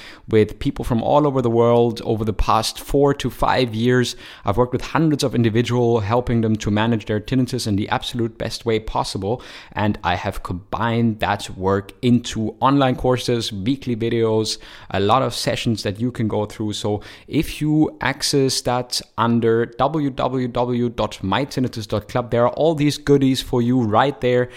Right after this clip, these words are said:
And if you have twenty minutes in total, that is how long the audiobook style guide to habituation takes. That's a short and sus-, to a concise guide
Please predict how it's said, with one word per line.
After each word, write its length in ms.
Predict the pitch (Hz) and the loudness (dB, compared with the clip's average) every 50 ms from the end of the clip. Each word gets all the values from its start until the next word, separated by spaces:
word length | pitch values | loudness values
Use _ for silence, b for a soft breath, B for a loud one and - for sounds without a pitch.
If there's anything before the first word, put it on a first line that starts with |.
| B B B B | B B B B
And 240 | - 107 113 117 110 - | -4 -2 0 0 0 -2
if 160 | 123 110 - | -4 -4 -2
you 180 | 113 135 170 175 | 0 0 0 0
have 340 | 147 160 156 156 - - - | 0 0 0 -2 -2 -2 -4
twenty 520 | - - 151 160 180 185 180 - - 165 | -2 0 2 2 2 0 0 -2 -2 0
minutes 540 | 151 147 147 156 160 156 156 151 - - - - - | 2 2 4 4 4 2 2 0 -2 -6 -8 -6 -4
in 200 | 123 143 143 135 | -2 -2 -2 -2
total, 540 | - 147 143 139 131 - 143 131 131 127 B B B B B - | -2 -2 -2 -2 0 0 0 0 0 -2 B B B B B 2
that 240 | - 120 123 - - | 2 2 2 2 0
is 200 | - 131 117 110 | -2 -2 -2 -2
how 200 | 101 117 113 110 | 0 0 2 2
long 400 | 110 110 113 120 127 127 120 104 | 2 4 4 4 4 4 2 2
the 180 | 107 113 123 - | 2 0 0 0
audiobook 480 | 120 127 143 143 131 123 127 127 127 - | 0 0 2 2 0 0 0 -2 -2 -2
style 280 | - - 123 123 120 | -2 0 2 2 0
guide 320 | 104 - 123 123 123 123 123 | 0 0 0 0 0 0 0
to 100 | - 127 | 0 0
habituation 720 | 113 120 117 117 - - - 120 117 117 113 - 117 110 | 0 0 -2 -2 -2 -2 -2 -2 -2 -2 -2 -2 -4 -4
takes. 340 | 104 - 127 120 120 - - | -4 -4 -4 -4 -4 -4 -4
That's 220 | - 110 107 - | -6 -4 -4 -4
a 60 | 120 | -6
short 380 | 107 - - - 143 139 139 - | -4 -4 -2 0 0 0 0 0
and 120 | 131 117 | -2 -4
sus-, 200 | - - 113 - - _ _ _ | -2 -4 -6 -6 -8 _ _ _
to 140 | - - 135 | -10 -8 -8
a 40 | 117 | -6
concise 560 | - - 127 113 - - 123 123 123 123 101 | -4 -2 -2 -2 0 0 0 2 2 0 -2
guide 360 | - 117 117 120 120 120 113 | -2 -2 0 0 0 -2 -2